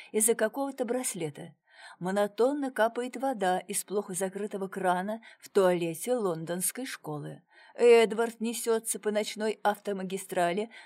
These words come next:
на новом Роллс-Ройсе, подаренном отцом за отсутствие двоек после первой сессии, а Максим сидит на переднем сиденье и сжимается от страха и постыдной зависти.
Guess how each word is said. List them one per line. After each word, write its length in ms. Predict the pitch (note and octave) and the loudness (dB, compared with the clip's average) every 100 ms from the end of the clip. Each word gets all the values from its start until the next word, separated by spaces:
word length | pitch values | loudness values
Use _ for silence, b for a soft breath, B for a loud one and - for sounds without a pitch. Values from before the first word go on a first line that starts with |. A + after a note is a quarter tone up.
| B | B
на 180 | G3 G3 | 0 0
новом 380 | G#3 G#3+ G#3+ G#3 | 0 0 0 0
Роллс-Ройсе, 1200 | G3+ G3 G3 F#3 - - G3+ G3 F#3 F#3 F#3+ F#3 b b b _ | 0 2 2 0 -4 -4 0 2 2 0 -2 -2 b b b _
подаренном 580 | F#3+ F#3 F#3 F#3 G3 - | 0 4 2 2 -4 -2
отцом 540 | G3+ F#3+ - G3 F3+ F3+ B B | 0 0 -2 -2 -2 -4 B B
за 160 | F#3+ | 0
отсутствие 560 | F#3+ F#3 F#3 F3+ - A3 | 2 0 -4 -4 -6 -6
двоек 400 | A#3 A3 D3+ D3+ | 0 0 0 -2
после 300 | E3+ D#3+ F#3 | -6 -4 -2
первой 320 | F#3+ E3 E3+ | -2 -2 -2
сессии, 520 | - F3+ D#3+ - D#3+ B B - | -2 -2 -2 -6 -8 B B -2
а 200 | E3+ E3 | 0 0
Максим 480 | E3+ - - C#4+ C#4 | -4 -6 -4 -4 -4
сидит 420 | - F3+ A#3 A3+ | -4 -4 -6 -6
на 100 | F#3+ | -6
переднем 460 | F3+ F3 F3+ D#3+ | -2 0 0 -2
сиденье 680 | D#3 D#3+ D#3 F3+ C4 C4+ C4 B B B B B | -8 -8 -2 0 2 0 -4 B B B B B
и 120 | E4 | -4
сжимается 840 | D4 A3+ A3+ F3+ F#3+ F#3 F3+ G3 - - | -4 0 2 4 2 0 -4 -4 -6 -6
от 200 | D#3+ - | -8 -8
страха 720 | - F#3 G3 D4 - C4 C4+ B B B B | -12 -2 0 0 -2 -8 -8 B B B B
и 120 | E4 F4 | -6 -4
постыдной 800 | E3 - - F3+ G#3 F3 E3 | -4 -4 -4 -2 -4 -4 -8
зависти. 800 | D3+ - C3 B2+ C#3 - F3 D#3 | -8 -8 -10 -8 -6 -6 -10 -16